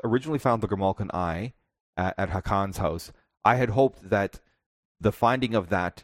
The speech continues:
and finding Rahid in the basement, that that wrapped up a lot of the loose ends that were sitting there that you thought you would need to unravel.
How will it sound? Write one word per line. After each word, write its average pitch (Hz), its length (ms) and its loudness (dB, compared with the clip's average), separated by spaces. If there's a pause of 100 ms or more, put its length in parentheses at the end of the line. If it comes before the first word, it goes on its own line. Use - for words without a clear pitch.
(240)
and 95 140 -8
finding 107 340 0
Rahid 95 640 -2
in 92 100 -6
the 87 60 -2
basement, 87 560 -4 (200)
that 90 160 -4
that 104 280 0
wrapped 98 320 -2
up 92 240 -2
a 95 40 -6
lot 92 220 2
of 90 100 -6
the 95 100 -4
loose 90 280 -6
ends 90 240 -4
that 92 140 -4
were 92 120 -6
sitting 104 280 -4
there 90 200 0
that 87 160 -4
you 90 140 -6
thought - 360 -2
you 92 120 -6
would 85 140 -8
need 87 200 -6
to 90 220 -8
unravel. 90 540 -2